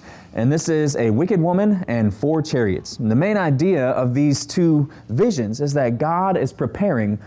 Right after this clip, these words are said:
for his return. And we see that, um, working out in two different ways, um, kind of one for each of these visions, and it's that God sends wickedness away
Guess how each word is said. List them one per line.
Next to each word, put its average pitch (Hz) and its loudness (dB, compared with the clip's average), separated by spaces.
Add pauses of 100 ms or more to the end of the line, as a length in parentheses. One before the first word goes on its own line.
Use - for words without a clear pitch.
(220)
for 123 -2
his 127 0
return. 107 -2 (540)
And 117 0
we 127 2
see 160 0
that, 123 -2 (320)
um, 110 0
working 135 0
out 123 -2
in 113 2
two 180 0
different 135 0
ways, 135 0
um, 104 -2
kind 117 -2
of 104 0
one 120 2
for 120 -2
each 120 0
of 117 -2
these 110 0
visions, 139 0
and 113 0
it's 117 -2
that 110 -4
God 135 -2
sends 117 -2
wickedness 147 0
away 113 0